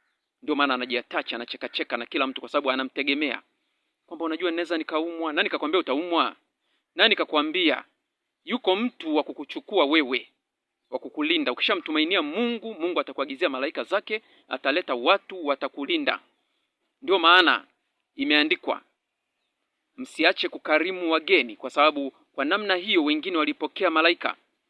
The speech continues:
Wako watu ambao wanatumika na Mungu. Mungu atawaleta kama wageni kwako.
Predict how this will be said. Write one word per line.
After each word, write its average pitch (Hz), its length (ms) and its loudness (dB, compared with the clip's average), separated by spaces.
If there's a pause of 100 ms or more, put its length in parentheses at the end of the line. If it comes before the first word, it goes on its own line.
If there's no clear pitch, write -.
(100)
Wako 202 220 2
watu 208 240 6
ambao 160 200 4
wanatumika 151 440 -2
na 139 80 0
Mungu. 143 340 -8 (920)
Mungu 160 280 2
atawaleta 147 540 2
kama 165 280 2
wageni 139 480 2
kwako. - 500 -4